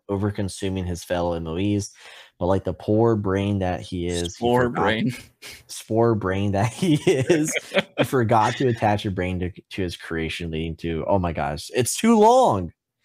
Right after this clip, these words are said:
Speaker 1: Red Hood, it is too fucking long. This is not a book. This is an item.
Speaker 2: It's literally the
Speaker 1: Uh, I
Speaker 2: size
Speaker 1: like
Speaker 2: and
Speaker 1: it, though.
Speaker 2: description of the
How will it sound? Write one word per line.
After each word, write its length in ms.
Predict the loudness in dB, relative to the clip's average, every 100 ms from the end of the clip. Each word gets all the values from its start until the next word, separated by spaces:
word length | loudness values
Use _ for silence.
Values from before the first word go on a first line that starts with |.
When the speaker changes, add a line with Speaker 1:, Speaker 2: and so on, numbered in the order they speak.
| _ _ _
Speaker 1:
Red 260 | 6 6 6
Hood, 300 | 4 2 2
it 60 | 2
is 340 | 4 4 2
too 260 | 0 2 2
fucking 420 | 0 -4 -2 0
long. 180 | 0 2
This 180 | 0 0
is 140 | 0
not 220 | 0 2
a 40 | 0
book. 320 | 0 -4 -4
This 180 | -8 -6
is 80 | -6
an 120 | -6
item. 460 | -4 -4 -4 -6 -10 -16 _ _
Speaker 2:
It's 80 | 2
literally 340 | 6 6 4
the 60 | 0
Speaker 1:
Uh, 100 | -4
I 20 | 0
Speaker 2:
size 180 | 0
Speaker 1:
like 100 | 0
Speaker 2:
and 0 |
Speaker 1:
it, 40 | -2
though. 40 | -4
Speaker 2:
description 480 | -2 -2 -2 -4
of 160 | -4 -2
the 260 | -2 -2